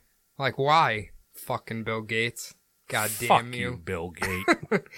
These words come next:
Speaker 1: You know, it's great. So, uh, one of the documentaries Phil and I watched, it was a time, time traveler, okay? And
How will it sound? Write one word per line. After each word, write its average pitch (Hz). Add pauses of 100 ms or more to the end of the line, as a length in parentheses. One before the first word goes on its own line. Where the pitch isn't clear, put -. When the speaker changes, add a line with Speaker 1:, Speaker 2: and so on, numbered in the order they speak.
(280)
Speaker 1:
You 165
know, 170
it's 170
great. 127 (160)
So, 127 (420)
uh, 160 (120)
one 175
of 175
the 147
documentaries 127
Phil 123
and 123
I 117
watched, 113
it 135
was 117
a 117
time, 127 (180)
time 151
traveler, 117
okay? 123 (440)
And 127